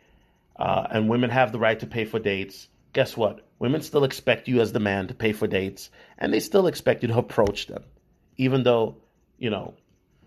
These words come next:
women have rights to approach men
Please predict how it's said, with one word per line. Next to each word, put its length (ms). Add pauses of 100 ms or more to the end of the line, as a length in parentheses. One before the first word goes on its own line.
(300)
women 340
have 360
rights 360
to 200
approach 460
men 260